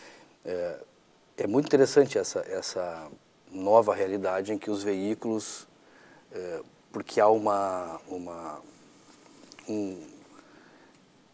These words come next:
uma força muito grande da, do interativo. As, o, não a T V nem tanto, porque a T V a grade é muito fechada, mas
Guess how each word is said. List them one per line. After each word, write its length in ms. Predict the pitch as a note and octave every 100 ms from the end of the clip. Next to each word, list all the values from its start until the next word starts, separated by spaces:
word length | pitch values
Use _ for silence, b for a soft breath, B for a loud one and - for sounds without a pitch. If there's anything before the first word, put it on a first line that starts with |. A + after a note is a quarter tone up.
| - - - -
uma 640 | - F#2 F2 E2+ E2 D#2 D#2+ - _
força 480 | - - - B2 -
muito 240 | A2 A#2
grande 400 | G2+ G2+ A#2+ G2+
da, 360 | F2 F2 E2+ E2
do 140 | F#2+ G#2
interativo. 720 | G#2 A#2 F#2 - A#2+ A2 E2 - - - - - -
As, 280 | F#2 F#2+ -
o, 140 | F#2 - - - - - - - -
não 200 | B2+ D3
a 60 | F3+
T 120 | C#3
V 160 | C#3+ D#3
nem 200 | D3+ D3
tanto, 280 | C#3+ C#3 A#2
porque 120 | G#2
a 20 |
T 140 | - G2+
V 120 | A#2
a 40 |
grade 240 | A2+ A#2 A2
é 20 |
muito 180 | A#2 -
fechada, 320 | G#2+ A2 G2
mas 220 | F#2 -